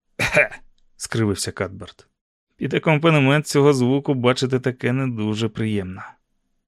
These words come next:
Але вони залишалися на місці, стримуючи коней, які час від часу сахалися, натягаючи віжки, наче хотіли повідомити господарям, що час уже забиратися звідси.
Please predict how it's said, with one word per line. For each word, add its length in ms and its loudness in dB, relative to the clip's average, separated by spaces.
Але 200 4
вони 320 2
залишалися 680 2
на 120 0
місці, 680 -4
стримуючи 640 0
коней, 420 -2
які 200 -2
час 280 -2
від 140 -4
часу 260 -2
сахалися, 640 -4
натягаючи 640 0
віжки, 420 -4
наче 280 -4
хотіли 340 0
повідомити 560 2
господарям, 640 0
що 200 -4
час 300 -6
уже 180 0
забиратися 680 0
звідси. 500 -8